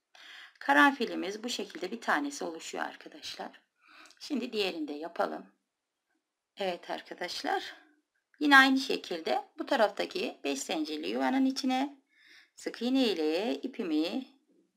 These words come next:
tutturuyorum buraya. Yine buraya da dört tane zincir.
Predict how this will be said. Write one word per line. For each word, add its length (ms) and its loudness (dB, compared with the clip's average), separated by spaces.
tutturuyorum 720 -10
buraya. 320 -10
Yine 500 6
buraya 220 2
da 120 2
dört 220 -2
tane 260 0
zincir. 600 -6